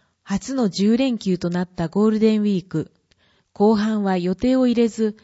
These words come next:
ゆっくり過ごすつもりでしたが、トラブルが相次ぎ、ドタバタ。十連休よりもドタバタのイメージが深く残る連休となりました。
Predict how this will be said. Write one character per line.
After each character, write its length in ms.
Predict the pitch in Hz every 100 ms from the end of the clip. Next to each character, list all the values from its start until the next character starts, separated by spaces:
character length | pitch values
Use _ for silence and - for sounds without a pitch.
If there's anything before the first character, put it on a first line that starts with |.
| -
ゆ 100 | 190
っ 40 |
く 220 | 190 -
り 100 | 285
過 120 | 220 185
ご 120 | 196
す 140 | 190
つ 120 | - 170
も 140 | 175
り 100 | 190
で 120 | 202
し 100 | 196
た 140 | - 151
が、 220 | 147 156 _ _ _
ト 140 | - 196
ラ 140 | 240
ブ 120 | 233
ル 140 | 190 165
が 100 | 160
相 200 | 185 190
次 360 | - 156 143
ぎ、 60 | 170
ド 140 | 147
タ 140 | 143 202
バ 140 | 208
タ。 240 | 190 185 - _ _ _ _ _ _ _ -
十 280 | 208 240
連 220 | 254 269 226
休 220 | 196 185
よ 140 | 185
り 120 | 180
も 260 | 165 151 151 _
ド 100 | 170
タ 140 | 170
バ 140 | 240 254
タ 140 | 262
の 120 | 247
イ 80 | 247
メ 200 | 240 254
ー 20 |
ジ 140 | 208 170
が 140 | 160
深 260 | 165 - 254
く 120 | 220
残 260 | 160 - 185
る 140 | 151
連 240 | 165 185
休 180 | 185 190
と 140 | 190 180
な 100 | 170
り 120 | 170
ま 140 | 170
し 100 | 170
た。 180 | - -